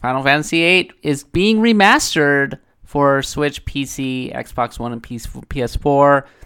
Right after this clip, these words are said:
This is a game that we were kinda asking for. We had Final Fantasy seven and nine and ten and twelve, and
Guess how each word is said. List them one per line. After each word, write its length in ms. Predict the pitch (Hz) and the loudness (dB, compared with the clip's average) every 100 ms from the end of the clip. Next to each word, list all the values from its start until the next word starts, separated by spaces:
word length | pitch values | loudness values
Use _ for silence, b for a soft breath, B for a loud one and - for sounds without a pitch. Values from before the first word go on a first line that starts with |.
| b b - | b b -4
This 200 | 208 226 | 0 0
is 120 | 240 | 0
a 20 | 220 | 0
game 200 | 226 226 | 2 2
that 100 | 220 | 2
we 80 | |
were 80 | 214 | 0
kinda 220 | 208 220 | 2 0
asking 320 | 208 214 - 208 | 2 0 -2 0
for. 340 | 208 208 202 | 2 4 2
We 120 | 175 | -2
had 200 | 151 156 | -2 -2
Final 220 | 160 147 | -2 -2
Fantasy 320 | 147 147 143 135 | -2 -6 -6 -10
seven 420 | - 139 135 131 | -4 -2 -2 -4
and 100 | 120 | -4
nine 520 | 127 127 127 127 123 - b b | -4 -2 -2 -4 -8 -14 b b
and 280 | 123 120 117 | -12 -10 -10
ten 380 | 135 127 123 123 | -8 -6 -8 -10
and 100 | 117 | -10
twelve, 560 | 127 127 117 120 120 - | -4 -2 -2 -4 -6 -12
and 400 | 113 117 117 | -12 -12 -12